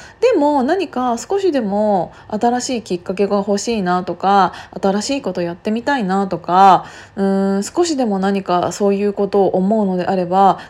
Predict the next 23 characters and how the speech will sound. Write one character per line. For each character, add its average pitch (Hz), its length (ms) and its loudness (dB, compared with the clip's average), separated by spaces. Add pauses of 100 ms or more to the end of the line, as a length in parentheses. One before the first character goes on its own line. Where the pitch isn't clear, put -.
結 415 220 2
構 185 160 0
簡 220 260 -2
単 240 220 0
な 233 80 -2
こ 233 120 -6
と 247 120 -2
な 220 100 -2
ん 190 80 -4
だ 175 80 -8
な 180 140 -2
っ 185 40 -6
て - 140 -6
い 190 60 -2
う 185 80 -4
の 175 300 -2
を - 120 -6 (220)
す - 160 -4
ご 403 140 4
く 262 240 0
感 190 260 -4
じ 170 100 -8
た。 208 240 0